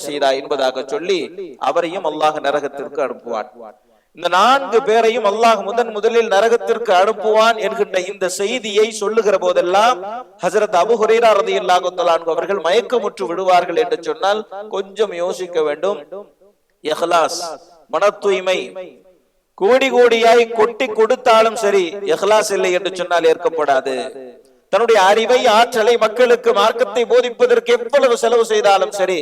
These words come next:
இஹ்லாஸ் இல்லை என்று சொன்னால் ஏற்கப்படாது. எவ்வளவு இனிமையான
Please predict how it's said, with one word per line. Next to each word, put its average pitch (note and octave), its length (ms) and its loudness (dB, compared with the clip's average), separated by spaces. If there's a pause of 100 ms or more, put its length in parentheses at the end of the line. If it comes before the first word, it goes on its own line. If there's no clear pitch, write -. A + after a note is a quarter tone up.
(480)
இஹ்லாஸ் G#3+ 460 0
இல்லை F#3 220 -2
என்று F3+ 220 -8
சொன்னால் E3+ 360 -2
ஏற்கப்படாது. C3+ 680 -4 (680)
எவ்வளவு A#3+ 360 2 (100)
இனிமையான B3 420 2